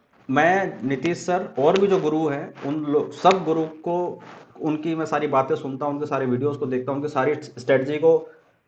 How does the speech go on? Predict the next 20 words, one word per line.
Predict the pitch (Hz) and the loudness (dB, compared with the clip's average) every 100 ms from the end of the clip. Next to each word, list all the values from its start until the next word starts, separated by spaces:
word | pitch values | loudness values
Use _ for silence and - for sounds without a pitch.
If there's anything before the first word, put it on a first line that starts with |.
| _ | _
पढ़ता | 147 147 - 170 | 6 6 6 4
हूँ, | 165 165 | 4 0
समझता | 147 135 - - | -2 -4 -4 -4
हूँ, | 170 196 | -2 0
समझने | 190 165 185 | -2 0 2
के | 190 160 | 2 2
बाद | 190 165 | 2 2
live | 147 | 2
market | 139 131 147 208 | 2 0 -2 -4
में | |
implement | 151 123 127 139 - | -2 0 0 0 -4
करता | 120 - 160 | -6 -4 -4
हूँ | 226 226 | -4 -2
और | 165 175 - 151 | 2 2 0 -4
ये | 185 | 0
देखता | 185 151 - | 0 -2 -2
हूँ | 185 196 | -2 2
कि | |
इसके | 190 190 185 | 2 2 -2
अंदर | 180 214 | -2 -4